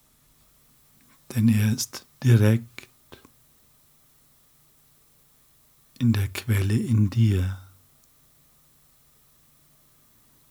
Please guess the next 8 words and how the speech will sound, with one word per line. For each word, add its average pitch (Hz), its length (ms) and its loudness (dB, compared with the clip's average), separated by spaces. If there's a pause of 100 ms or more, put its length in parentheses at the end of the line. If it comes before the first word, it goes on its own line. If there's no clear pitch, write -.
(640)
Und 113 380 -2
wenn 107 220 -2
du 107 80 -2
ihn 101 380 -2
zulässt, 117 760 -2 (3500)
dann 101 280 -4
wirst 107 440 -2
du 110 440 -2